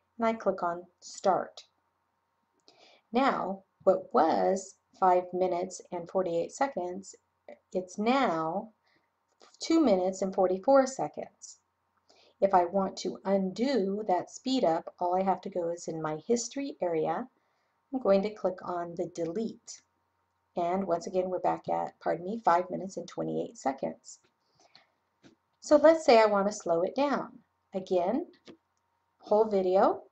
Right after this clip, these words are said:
and I'm gonna click on the start, the speed change, and go instead of twice as fast, twice as slow. And this should bun-,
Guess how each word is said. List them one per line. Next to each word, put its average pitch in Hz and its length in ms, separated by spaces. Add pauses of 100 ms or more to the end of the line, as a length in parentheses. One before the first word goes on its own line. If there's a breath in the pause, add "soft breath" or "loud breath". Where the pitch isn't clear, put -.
(520)
and 190 440
I'm 190 200
gonna 175 160
click 180 260 (140)
on 180 380 (160)
the 170 360
start, 196 520
the 175 200
speed 233 400
change, 180 600 (600)
and 247 160
go 202 300
instead 190 400
of 170 100
twice 269 380
as 254 300 (120)
fast, 180 440
twice 160 320
as 160 140
slow. 180 500 (520 soft breath)
And 185 360
this 269 180
should 190 240
bun-, 202 340